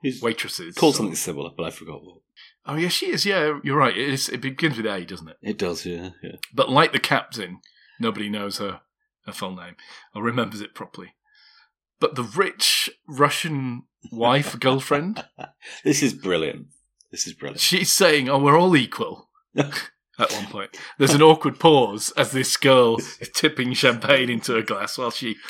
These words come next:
Speaker 2: lounges in the pool. And then she says, you know, "Is there anything you wish for?" And then she basically commands her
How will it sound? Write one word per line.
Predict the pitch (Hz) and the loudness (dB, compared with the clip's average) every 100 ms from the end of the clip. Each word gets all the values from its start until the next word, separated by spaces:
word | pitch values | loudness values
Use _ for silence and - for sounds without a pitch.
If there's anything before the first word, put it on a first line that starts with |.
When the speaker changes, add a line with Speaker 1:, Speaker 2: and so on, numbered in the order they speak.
| - | -8
Speaker 2:
lounges | - 135 120 117 | 2 4 4 0
in | 135 | -2
the | 117 | -4
pool. | - 127 117 104 - _ - - - - - | 2 2 2 -2 -12 _ -20 -18 -12 -12 0
And | 156 | 4
then | 185 | 6
she | 180 165 | 6 2
says, | - 175 143 - - - - _ _ - | 4 4 2 -4 -14 -20 -20 _ _ 2
you | 175 | 6
know, | 131 | 8
"Is | 143 | 8
there | 233 | 6
anything | 220 208 165 | 6 4 4
you | 196 | 6
wish | 170 135 | 4 2
for?" | - 101 87 - - - _ - | -4 -8 -10 -16 -20 -20 _ -2
And | 143 | 4
then | 156 | 4
she | - - 165 131 143 | 4 2 0 -2 2
basically | 214 294 170 | 2 4 2
commands | 170 - 151 160 190 185 143 156 - | 2 2 4 6 4 2 0 -2 -2
her | 110 113 95 | -4 -4 -4